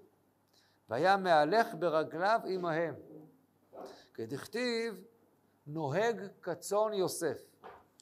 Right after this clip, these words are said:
אה, זה מין מדרש מפליא מאוד, ככה המדרש הזה, שמביא את תוספות שאנץ, זה לא מתאים שמת ילך, אז לכן היה צריך כאילו לקום לתחייה, אז שמו לו אור של כבש,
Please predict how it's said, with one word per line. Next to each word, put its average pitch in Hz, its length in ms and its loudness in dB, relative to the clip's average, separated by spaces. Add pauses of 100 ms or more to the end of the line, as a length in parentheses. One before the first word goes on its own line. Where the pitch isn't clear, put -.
(1600)
אה, 143 120 -6
זה 131 100 -14
מין 147 200 -12
מדרש 131 380 -2
מפליא 139 400 -14
מאוד, 135 380 -6
ככה 120 480 -8 (220)
המדרש 120 460 -18
הזה, 143 380 -14
שמביא 123 500 -14
את 123 60 -12
תוספות 113 280 -14
שאנץ, 185 380 -8 (680)
זה 131 680 -4 (1160)
לא 180 200 -6
מתאים 190 180 -6
שמת 160 500 -6
ילך, 120 340 -8
אז 101 160 -10
לכן 160 240 -6
היה 151 140 -2
צריך 156 280 -10
כאילו 160 200 -12
לקום 160 360 -10
לתחייה, 160 580 -6
אז - 400 -12
שמו 151 320 -2
לו 131 100 -4
אור 147 320 -2
של 120 260 -10
כבש, 220 540 -6